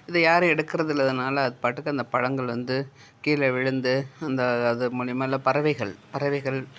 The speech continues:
அப்புறம் விலங்குகள்லாம் அது நல்லா சாப்பிடுதும். குரங்கு இதை பார்த்தா விடவே விடாது. அவ்வளோ அதுக்கு பிடிச்ச பழம் இது. அதனால தான் இதை குரங்கு பழம்னு கூட சொல்றாங்க.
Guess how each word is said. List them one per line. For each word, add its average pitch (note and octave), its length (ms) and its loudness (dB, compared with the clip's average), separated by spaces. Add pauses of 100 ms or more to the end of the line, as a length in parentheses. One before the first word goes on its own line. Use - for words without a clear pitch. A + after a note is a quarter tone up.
(300)
அப்புறம் C#3 680 0
விலங்குகள்லாம் C#3+ 500 0
அது D#3 160 0
நல்லா B2 260 -2
சாப்பிடுதும். C3+ 720 -4
குரங்கு D#3+ 360 0
இதை C#3 200 -2
பார்த்தா C#3 340 0
விடவே C3 320 -2
விடாது. A#2 380 -4
அவ்வளோ B2+ 240 0
அதுக்கு A#2+ 400 -4
பிடிச்ச B2+ 340 -6
பழம் A#2 220 -2
இது. G#2+ 140 -6
அதனால B2 280 -2
தான் C#3 120 -2
இதை B2+ 140 -4
குரங்கு D3 340 -4
பழம்னு B2 320 -2
கூட A2+ 240 -6 (120)
சொல்றாங்க. A2 640 -4